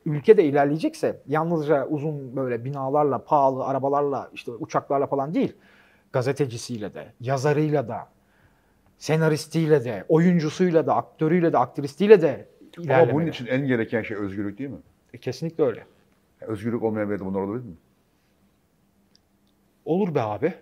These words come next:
Speaker 2: Zorlamak lazım.
Speaker 1: Zorlarız
Speaker 2: Özgürlükleri
Speaker 1: işte.
Speaker 2: zorlamak lazım.
Speaker 1: Zorlarız, zorlayacağız. Yani
Speaker 2: Boyun
Speaker 1: çünkü,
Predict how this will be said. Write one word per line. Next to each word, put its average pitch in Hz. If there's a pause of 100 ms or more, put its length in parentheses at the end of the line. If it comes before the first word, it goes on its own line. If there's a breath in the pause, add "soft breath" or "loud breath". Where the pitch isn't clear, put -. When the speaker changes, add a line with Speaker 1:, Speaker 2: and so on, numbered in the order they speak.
(140)
Speaker 2:
Zorlamak 107
lazım. 90
Speaker 1:
Zorlarız 135
Speaker 2:
Özgürlükleri 160
Speaker 1:
işte. 110
Speaker 2:
zorlamak 98
lazım. 147
Speaker 1:
Zorlarız, 143
zorlayacağız. 135 (120)
Yani 131
Speaker 2:
Boyun 143
Speaker 1:
çünkü, 139